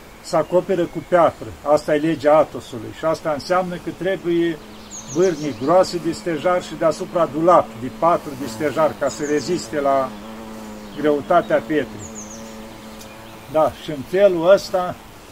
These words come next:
am reușit să aducem lemnul. După aceea, cine a mai trimis domnul Becali? Un tir de teracotă. Să facem sobe de teracotă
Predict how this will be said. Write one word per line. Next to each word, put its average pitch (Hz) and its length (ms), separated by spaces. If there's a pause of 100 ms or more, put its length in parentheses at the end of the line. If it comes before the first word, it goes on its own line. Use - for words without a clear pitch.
(840)
am 151 220
reușit 156 560 (1500)
să - 120
aducem 143 560
lemnul. 175 500 (300)
După 175 320
aceea, 185 500 (640)
cine 196 200
a 196 40
mai 175 200
trimis 143 380
domnul 131 340
Becali? 117 520 (500)
Un 151 100 (120)
tir 190 360
de 170 200
teracotă. 165 840 (560)
Să - 180
facem 180 420
sobe 175 340
de 151 140
teracotă 156 640